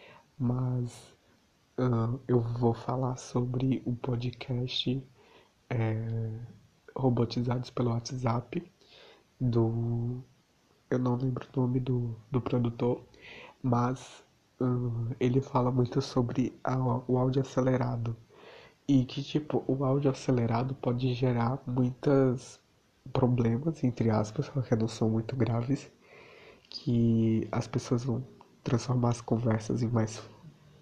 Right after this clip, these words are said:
mais fúteis e essas coisas, porque você não vai tá nem prestando atenção, vai ser como só um mero passatempo, isso em vez de realmente se conectar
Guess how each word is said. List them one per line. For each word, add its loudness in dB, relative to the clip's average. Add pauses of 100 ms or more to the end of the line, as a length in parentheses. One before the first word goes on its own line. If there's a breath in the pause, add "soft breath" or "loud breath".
(260)
mais 2
fúteis -2 (500 loud breath)
e 0
essas 0
coisas, 0 (480 loud breath)
porque 2
você 0
não 2
vai 4
tá 0
nem 0
prestando -2
atenção, -2
vai -2
ser -4
como -2
só 0
um -4
mero 0
passatempo, -2
isso 0
em 2
vez 2
de -2
realmente 0
se -10
conectar -2